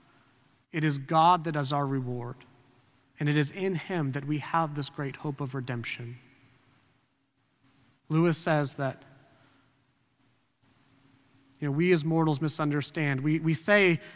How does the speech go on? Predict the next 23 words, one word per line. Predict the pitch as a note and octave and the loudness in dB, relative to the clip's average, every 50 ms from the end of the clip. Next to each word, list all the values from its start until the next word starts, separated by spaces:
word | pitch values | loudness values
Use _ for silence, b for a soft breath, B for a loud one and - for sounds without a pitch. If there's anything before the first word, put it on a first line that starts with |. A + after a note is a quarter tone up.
| B | B
of | F3 D3+ | -2 -2
some | - - F3+ D#3+ D#3+ D#3 | 0 2 4 4 4 2
temporal | - - E3+ D#3 - F3+ E3+ D#3+ | 0 -2 -2 -2 0 2 2 2
suffering | D3 - - E3 D3+ - - D#3+ D#3 D3 | 2 2 2 2 2 2 0 0 0 0
that | E3 D#3+ | 0 -2
no | E3 E3+ F3 F3 | 0 0 0 0
future | - - F3 E3 - E3+ D3 | 0 -2 -4 -2 -2 -4 -2
bliss | C3 D3+ E3 D#3 - | 0 0 0 0 0
can | - - D#3+ D3+ | -4 -4 -2 -2
make | D#3 D3+ D3 - | -2 -2 0 0
up | D#3 D3+ - - | 0 0 0 -4
for | - C#3+ C3 B2 | -8 -6 -6 -6
it, | C3 - - B B B B B B B B _ | -6 -8 -14 B B B B B B B B _
not | D#3+ E3+ F3+ F#3+ F#3+ | 8 8 8 8 8
knowing | F#3 F#3 F#3 F#3 F3+ F3 | 4 2 2 4 4 2
that | D#3+ D#3+ - | 2 0 -2
heaven | - - F#3+ F#3+ F3+ F3+ E3 C#3+ C#3 | -2 0 0 0 2 2 0 0 2
once | D3 D#3+ E3+ E3 - | 0 0 -2 -2 -4
attained | E3+ D3+ - - F3+ E3+ D3+ C#3 C3 B2+ B2 A#2+ - B B B B B B _ | -8 -8 -8 -6 -4 -2 -2 -2 -2 -4 -6 -8 -10 B B B B B B _
will | D#3 D#3 E3+ | -2 -2 0
even | F#3+ G3+ A3 G#3 A#3 G#3+ F3+ | 2 2 2 4 2 2 2
work | E3 F3 E3 - | 2 2 0 0
backwards | C#3+ C3 A#2 - C#3 C#3+ C#3+ - - - - C3 A#2 A2 A2+ A#2+ - - - - - - | -4 -6 0 2 4 4 4 4 0 -6 -6 -6 -6 -6 -8 -12 -12 -8 -8 -6 -8 -8